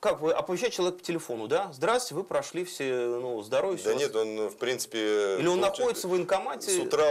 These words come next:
Speaker 2: он прибыл,
Speaker 1: Ага.
Speaker 2: э, ну,
Speaker 1: Весь день находится у вас там?
Speaker 2: да, и к пятнадцати тридцати мы ему уже говорим: "Добро пожаловать в армию".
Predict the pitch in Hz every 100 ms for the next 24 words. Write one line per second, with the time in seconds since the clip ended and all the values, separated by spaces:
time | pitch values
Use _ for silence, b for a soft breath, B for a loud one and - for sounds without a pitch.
0 | 139 135 139 139 160 180 175 139 117 107
1 | 101 101 101 113 160 240 180 185 170 156
2 | 165 143 131 120 117 - 131 156 123 117
3 | - 127 139 131 123 131 117 123 123 120
4 | 165 123 110 110 101 101 101 113 139 127
5 | 98 92 92 90 98 110 110 95 104 101
6 | 95 98 101 85